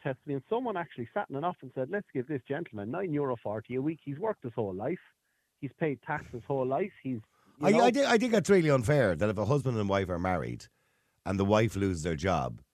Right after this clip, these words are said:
Speaker 2: that her dole depends on what her husband earns, or vice versa, because
Speaker 1: That
Speaker 2: that's
Speaker 1: is
Speaker 2: really,
Speaker 1: ab-, and
Speaker 2: that's really
Speaker 1: that's what
Speaker 2: unfair.
Speaker 1: And you know what? The people on the course actually pulled some strings, and they, and they, they said to me, "Do you have, do you, do you have an address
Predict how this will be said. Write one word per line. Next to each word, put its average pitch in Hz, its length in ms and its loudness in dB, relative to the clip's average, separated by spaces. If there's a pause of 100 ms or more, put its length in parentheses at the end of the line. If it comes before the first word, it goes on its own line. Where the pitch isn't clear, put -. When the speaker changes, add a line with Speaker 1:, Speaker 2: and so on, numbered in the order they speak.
(500)
Speaker 2:
that 101 200 4
her 123 200 4
dole 92 480 0 (160)
depends 90 640 2
on 87 220 -4
what 85 200 2
her 78 160 -2
husband 73 420 -2
earns, 69 320 0
or 87 180 -4
vice 73 300 0
versa, 62 380 -8 (580)
because 165 260 4
Speaker 1:
That 160 60 0
Speaker 2:
that's 180 160 2
Speaker 1:
is 180 60 2
Speaker 2:
really, 139 160 4
Speaker 1:
ab-, 131 220 2
and - 100 -18
Speaker 2:
that's 180 160 4
really 156 160 6
Speaker 1:
that's 110 180 4
what 165 80 6
Speaker 2:
unfair. 101 260 2 (1000)
Speaker 1:
And 180 180 -2
you 190 80 -8
know 233 140 -4
what? 226 260 -2
The 175 60 -6
people 233 340 -6
on 160 100 -4
the - 60 -10
course 165 380 -4
actually 139 340 -8 (100)
pulled 156 200 -4 (100)
some 117 220 -4
strings, 117 360 -6 (240)
and 127 140 -8
they, 123 100 -4 (300)
and 131 180 -4
they, 131 300 -4
they 127 300 -4 (340)
said 180 200 -4
to 131 80 -8
me, 123 160 -4
"Do 110 120 -12
you 123 100 -6
have, 180 220 -2
do 135 200 -12
you, 135 120 -8
do - 140 -12
you 143 40 -4
have 196 200 -2
an 165 80 -4
address 135 320 -4